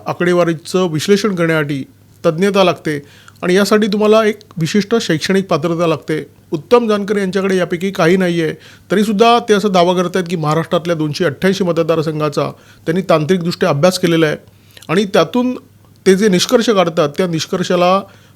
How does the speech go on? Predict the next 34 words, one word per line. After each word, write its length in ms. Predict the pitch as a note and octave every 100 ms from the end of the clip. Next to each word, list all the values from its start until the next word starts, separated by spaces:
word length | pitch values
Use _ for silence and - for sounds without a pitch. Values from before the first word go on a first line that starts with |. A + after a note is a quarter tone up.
| -
महाराष्ट्रातला 480 | C#3+ E3+ F3 F#3 F#3
चायबिस्कुट 560 | F3+ E3 G3 - G#3+
मीडिया 300 | F#3 D#3+ D3 C3+ - _ _ - -
स्फोटक 420 | - F#3+ G3 B3
माहिती 420 | G#3+ F3+ D#3 C3+ - _ _ -
म्हणून 180 | E3+ F#3
जाहीर 220 | E3 E3+
करतो. 340 | E3 C#3+ D3 - _ _ _ _ _ -
कुणीही 300 | F3+ G#3+ A#3
सोम्या 260 | G3+ F#3 F#3
गोम्याने 320 | F3+ F#3 F3+
उठावं, 520 | E3+ C#3+ E3+ D3+ - - -
बूम 260 | C#3+ F3
आणि 120 | D#3+ D#3+
कॅमेरा 320 | D3+ D3+ D#3
समोर 240 | D#3 D3
आल्यावर 280 | D3 D3 D3+ -
फुसकुल्या 360 | D3 - E3+ E3
माराव्यात 440 | C#3+ C#3 B2+ - -
आणि 140 | D3+
या 120 | F3+
फुसकुल्या 440 | F#3+ D#3 - E3 E3
मराठी 440 | D3+ D3+ E3+ E3 - - _ -
चायबिस्कुट 480 | D3+ D#3+ F3+ G3+
मीडियाला 420 | F3+ D3+ D3 C#3 - -
स्फोटक 420 | - E3 F3+ G#3+
वाटाव्यात, 400 | F#3 D#3+ D#3 C#3+ - - - -
अशी 160 | D3+
दुर्दैवी 440 | F3 D#3+ E3+ A3 A3
परिस्थिती 500 | G3 F3+ E3 D#3+ D3+
आज 220 | E3 E3+
आजूबाजूला 400 | D3 D3+ D#3+ D#3+
पाहायला 260 | D#3 C#3+ D3
मिळते. 320 | D3+ C#3+ D3